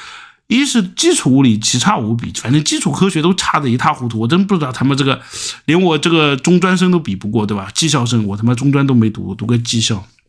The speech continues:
第一，连我技校都不如，连电都不懂。啊，我真的很震惊的，电其实是什么？是高中，高中也一-，电和磁是在一起的，高中也要强学这个东西的嘛。他们这个东西，你去跟他们聊这个东西，你发现也聊不通，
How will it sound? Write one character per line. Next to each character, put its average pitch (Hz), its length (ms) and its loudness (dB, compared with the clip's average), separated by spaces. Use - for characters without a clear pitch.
第 180 180 2
一， 202 60 2
连 170 220 2
我 131 100 0
技 175 180 -2
校 151 140 2
都 123 120 2
不 117 120 -2
如， 110 120 2
连 120 160 2
电 320 240 0
都 160 120 2
不 117 100 -6
懂。 - 240 -10
啊， - 80 0
我 165 200 2
真 233 140 2
的 302 80 4
很 160 180 2
震 135 180 2
惊 120 140 4
的， 107 260 0
电 311 260 2
其 165 160 -2
实 170 140 2
是 165 160 2
什 147 120 2
么？ 104 160 0
是 117 100 -4
高 202 240 0
中， 233 220 4
高 233 200 2
中 269 180 6
也 123 160 2
一-， 147 180 2
电 185 280 0
和 160 160 0
磁 135 260 -2
是 151 140 0
在 160 140 0
一 170 140 2
起 - 220 -4
的， 92 140 -8
高 165 200 2
中 190 140 4
也 165 80 2
要 123 320 0
强 - 340 0
学 127 220 2
这 120 100 0
个 117 120 2
东 113 180 0
西 120 140 0
的 101 80 0
嘛。 101 160 -10
他 - 120 -2
们 277 140 4
这 285 80 0
个 262 140 2
东 262 120 2
西， 247 80 2
你 180 80 2
去 165 80 -4
跟 226 120 2
他 226 40 4
们 226 140 4
聊 135 160 -2
这 175 80 2
个 185 80 4
东 196 100 4
西， 196 120 2
你 139 100 2
发 143 140 2
现 190 80 4
也 147 80 0
聊 110 180 -4
不 151 80 -4
通， 117 320 -6